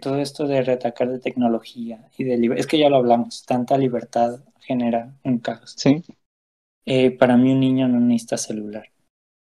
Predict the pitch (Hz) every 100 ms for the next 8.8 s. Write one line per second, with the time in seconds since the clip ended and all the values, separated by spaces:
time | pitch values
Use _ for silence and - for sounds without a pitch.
0 | _ - 143 - - 151 151 151 147 156
1 | 160 156 143 139 127 127 120 120 - _
2 | _ 160 147 208 240 185 160 165 247 269
3 | 180 139 131 139 185 175 208 269 - _
4 | _ _ _ _ _ _ _ - 135 127
5 | 123 120 113 - _ _ 135 - 123 117
6 | 113 - 170 165 147 - 147 139 127 123
7 | 123 120 120 120 113 135 156 208 220 180
8 | - 147 131 131 147 156 233